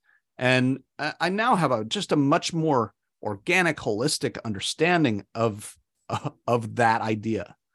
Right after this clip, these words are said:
right? How to win friends and influence people. Even that title put, put me off for the longest time. I didn't read that book, uh, because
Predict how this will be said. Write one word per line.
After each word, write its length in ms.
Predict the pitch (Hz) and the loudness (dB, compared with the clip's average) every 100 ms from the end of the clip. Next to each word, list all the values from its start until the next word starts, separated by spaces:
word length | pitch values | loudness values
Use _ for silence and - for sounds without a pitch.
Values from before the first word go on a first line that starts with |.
| _ 120 | _ 0
right? 160 | 120 | 2
How 160 | 120 143 | 4 4
to 60 | |
win 280 | 131 127 127 | 6 4 2
friends 380 | 117 127 120 120 | 0 0 0 0
and 100 | 113 | 0
influence 540 | 120 113 - 117 110 | -2 -4 -2 -2 -2
people. 360 | - 160 156 - | -4 -4 -4 -4
Even 320 | 185 254 156 117 | -2 0 2 2
that 200 | 135 - | 0 -2
title 400 | - 123 139 90 _ _ _ _ _ _ _ | -4 0 0 -2 _ _ _ _ _ _ _
put, 200 | - - _ - | -2 -2 _ -2
put 260 | 262 262 | 2 2
me 200 | 165 165 | 4 4
off 340 | 135 127 98 - | 6 4 0 -6
for 100 | - | -8
the 80 | 113 | -4
longest 360 | 113 131 131 - | 2 2 0 -2
time. 160 | 131 | 0
I 60 | 135 | 2
didn't 220 | 165 127 | 2 0
read 240 | 113 147 135 | 0 -2 2
that 240 | 123 120 | 2 2
book, 300 | 117 113 - _ _ _ _ _ _ _ | 0 -2 -6 _ _ _ _ _ _ _
uh, 200 | 110 101 | 0 0
because 580 | 117 120 - 131 113 | 0 -4 2 2 2